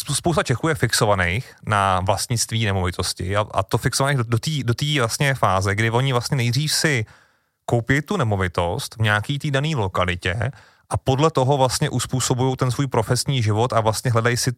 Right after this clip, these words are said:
tu práci, to své uplatnění v té dané lokalitě. Přitom vlastně, když se podíváš na západ od nás, tak tam je to absolutně naopak, jo. Naopak tam, tam si ty lidi, tam si ty lidi vlastně, eh, hledají to pracovní uplatnění, eh,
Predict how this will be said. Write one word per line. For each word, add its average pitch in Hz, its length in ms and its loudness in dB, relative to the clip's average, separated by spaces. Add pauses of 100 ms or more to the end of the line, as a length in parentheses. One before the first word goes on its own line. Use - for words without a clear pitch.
(360)
tu 131 140 2
práci, 113 400 2
to 123 80 0
své - 120 0
uplatnění 120 420 0
v - 60 -6
té 123 120 0
dané 120 180 2
lokalitě. 101 500 0 (520)
Přitom 127 260 4
vlastně, 147 200 2
když 151 80 0
se 170 80 2
podíváš 135 420 0 (100)
na 107 80 2
západ 101 340 2
od 107 160 -2
nás, 92 300 0
tak - 240 -2
tam 117 120 0
je 127 60 0
to 143 140 -4
absolutně 143 360 0
naopak, 160 400 0
jo. 92 200 2
Naopak 123 340 0
tam, 131 220 0
tam 120 160 2
si 135 120 -2
ty 131 80 -2
lidi, 131 280 0
tam 120 160 0
si 131 80 -2
ty 123 100 -4
lidi 123 160 0
vlastně, 135 460 0
eh, 107 380 2 (500)
hledají 123 220 2
to 156 80 0
pracovní 151 360 0
uplatnění, 104 680 0
eh, 104 40 0